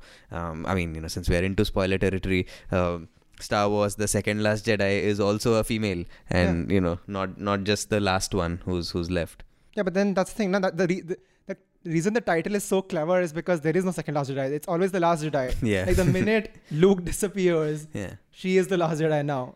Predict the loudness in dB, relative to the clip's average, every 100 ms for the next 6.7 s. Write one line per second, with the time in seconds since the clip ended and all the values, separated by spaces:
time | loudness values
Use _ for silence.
0 | -8 -2 -2 0 0 0 0 -2 -4 -12
1 | 0 2 2 0 -2 -8 -6 -6 -6 -6
2 | -4 0 4 4 2 -2 -2 -2 -4 -2
3 | 0 0 0 2 0 0 -8 -4 -2 -4
4 | -8 -10 -2 2 2 2 -2 -2 0 0
5 | 0 0 0 2 2 2 0 2 2 0
6 | 0 0 0 0 0 2 0